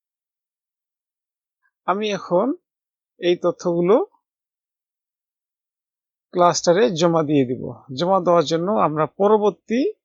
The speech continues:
এই বাটনটিতে ক্লিক করব। সাবমিট করার পূর্বে অবশ্যই আমরা এই মেসেজটি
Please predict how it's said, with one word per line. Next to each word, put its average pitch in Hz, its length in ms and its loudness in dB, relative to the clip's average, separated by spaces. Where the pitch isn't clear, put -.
এই 180 140 0
বাটনটিতে 160 520 -2
ক্লিক 175 340 -8
করব। 208 420 0
সাবমিট 208 440 -2
করার 202 280 0
পূর্বে 190 380 0
অবশ্যই 196 760 -2
আমরা 165 340 0
এই 190 200 0
মেসেজটি 175 400 -2